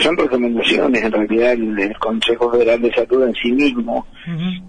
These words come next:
Speaker 1: es una entidad, este, rectora del, del mecanismo de, de las implementaciones en el sistema de salud de todo el país.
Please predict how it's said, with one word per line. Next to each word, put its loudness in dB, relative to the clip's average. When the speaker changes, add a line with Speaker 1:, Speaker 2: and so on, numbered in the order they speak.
Speaker 1:
es -2
una 0
entidad, 2
este, -4
rectora 2
del, -6
del -2
mecanismo 0
de, 0
de -4
las 2
implementaciones 0
en 0
el -8
sistema 0
de -2
salud 2
de 2
todo 2
el -6
país. 0